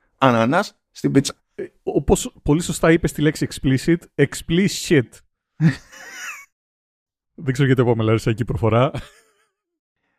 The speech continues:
Speaker 1: Ε, φαντάζομαι ότι θα έχεις πετύχει, ρε παιδί μου, την πίτσα αυτή να αναφέρεται ως Hawaiian pizza, ως χαβανέζικη πίτσα.
Speaker 2: Μμμ.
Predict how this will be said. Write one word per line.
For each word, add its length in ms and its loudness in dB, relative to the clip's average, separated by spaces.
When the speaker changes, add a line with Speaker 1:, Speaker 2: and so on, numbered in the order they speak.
Speaker 1:
Ε, 340 4
φαντάζομαι 580 2
ότι 720 -2
θα 140 4
έχεις 220 -2
πετύχει, 360 0
ρε 100 0
παιδί 200 -4
μου, 200 0
την 140 -8
πίτσα 220 -4
αυτή 140 -6
να 120 0
αναφέρεται 500 -2
ως 160 -2
Hawaiian 420 0
pizza, 240 -10
ως 200 0
χαβανέζικη 840 -2
πίτσα. 320 0
Speaker 2:
Μμμ. 200 4